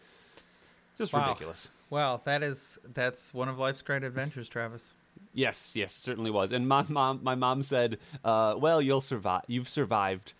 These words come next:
Speaker 1: Uh, and I said, "Well, you know, you, uh, we have no other choice because, uh, we survive until we don't."
Speaker 2: Yes. Yeah.
Speaker 1: And, uh, and I will, I will always survive. So, uh, let's talk about, uh, let's talk about stuff,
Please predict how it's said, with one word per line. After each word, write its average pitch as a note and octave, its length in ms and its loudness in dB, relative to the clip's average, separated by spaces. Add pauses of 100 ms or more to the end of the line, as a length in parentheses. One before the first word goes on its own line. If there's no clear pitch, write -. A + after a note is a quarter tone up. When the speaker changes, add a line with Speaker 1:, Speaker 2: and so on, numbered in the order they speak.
(220)
Speaker 1:
Uh, G2 380 2
and G#2+ 140 2
I G#2+ 100 4
said, G#2+ 220 -2
"Well, C#3+ 240 4
you C#3+ 80 0
know, C3+ 200 -2 (280)
you, A#2 340 2
uh, A2+ 220 2
we B2 220 0
have C3 140 4
no C#3 180 2
other C3+ 120 0
choice B2 380 0
because, G#2 540 0
uh, G2+ 280 2
we A2 120 -2
survive A2+ 540 0
until B2+ 280 -2
we C3 100 -2
don't." A#2 340 0 (220)
Speaker 2:
Yes. A#2 400 -6 (400)
Yeah. G#2+ 180 -14
Speaker 1:
And, G2 420 -6
uh, F#2+ 180 -4 (140)
and G2 180 -8
I G2 200 -6
will, G2+ 260 -6
I G2 160 -6
will G2 180 -2
always F#2+ 300 -2
survive. F2+ 340 -8 (300)
So, E3 320 4
uh, D#3+ 320 4
let's F3+ 240 0
talk F#4 180 2
about, D#4 380 -2
uh, B3+ 320 -2
let's A#3+ 160 -8
talk C#4+ 160 -2
about C#4+ 220 -4
stuff, - 560 -6